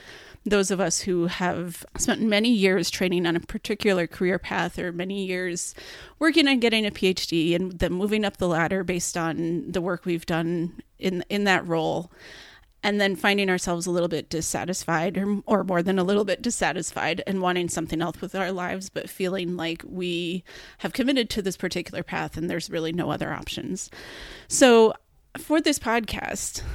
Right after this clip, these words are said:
I don't know exactly where it's gonna go, but one of the things I'd like to talk about is some of the approaches that I've taken and some of the things that I've learned that have been helpful to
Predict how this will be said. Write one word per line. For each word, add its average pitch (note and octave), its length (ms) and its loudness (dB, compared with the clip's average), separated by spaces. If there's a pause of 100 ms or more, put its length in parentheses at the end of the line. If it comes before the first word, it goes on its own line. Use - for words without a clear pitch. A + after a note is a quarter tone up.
(100)
I C4+ 80 4
don't D#4 160 6
know C4+ 200 4
exactly G3 360 0
where F#3+ 140 2
it's - 140 -4
gonna - 180 -2
go, - 300 -6
but G3+ 100 2
one G#3+ 160 2
of A#3 80 0
the G#3 100 2
things G3 300 0
I'd F3+ 140 0
like F3+ 160 0
to F#3 120 -4
talk - 300 -10
about F3+ 300 -4
is F#3+ 160 -4
some G3 180 -2
of F#3 80 -2
the F#3 80 -2
approaches F#3+ 520 -6
that - 120 -4
I've F#3+ 220 -2
taken A3+ 500 0
and F#3 240 -4
some G3 160 -6
of F#3+ 80 -4
the F#3+ 80 -4
things G3 300 -6
that F#3+ 100 -4
I've F#3+ 180 -4
learned A3 480 -2 (360)
that G#3+ 140 4
have G3+ 180 -2
been F3+ 100 -2
helpful G3+ 460 0
to F#3 640 0